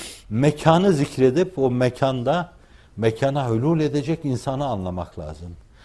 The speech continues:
Yani gecesi gündüzü olan insanların bulunduğu her yere benim namım ulaşacaktır.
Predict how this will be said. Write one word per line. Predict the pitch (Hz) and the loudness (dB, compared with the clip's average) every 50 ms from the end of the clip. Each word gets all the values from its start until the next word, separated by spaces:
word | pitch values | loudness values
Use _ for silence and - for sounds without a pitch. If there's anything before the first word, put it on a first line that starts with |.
| - - - - - | -20 -20 -20 -10 -4
Yani | 104 127 147 160 170 165 156 147 135 117 | 2 6 6 8 6 6 4 2 0 2
gecesi | 110 135 147 120 123 160 147 - - - 190 | 2 2 2 4 4 2 2 2 -2 -4 -2
gündüzü | 151 127 117 135 143 143 139 131 135 123 110 160 | -2 -2 0 0 2 2 2 0 -2 0 2 4
olan | 165 147 131 120 135 147 147 147 131 | 4 6 6 4 2 0 0 0 -2
insanların | 143 135 123 - - 139 131 127 123 123 127 131 147 151 151 147 - - - - - - - - | -2 -2 0 0 0 0 0 0 2 2 2 2 2 -2 -2 -6 -10 -14 -18 -18 -18 -18 -12 -8
bulunduğu | 139 135 139 160 170 170 175 170 165 151 175 202 202 170 | -2 4 6 8 10 10 8 8 6 6 8 8 8 8
her | 127 147 202 233 240 | 8 10 10 10 10
yere | 226 208 185 170 190 196 165 160 | 10 8 8 8 8 6 6 6
benim | 160 160 165 160 151 147 | 6 6 6 2 2 2
namım | 143 139 139 151 165 156 135 | 2 2 0 0 0 -2 -2
ulaşacaktır. | 120 120 110 - - 113 101 110 104 - - - 80 80 | 0 -2 -2 -2 -2 -4 -2 -2 -4 -4 -8 -14 -14 -14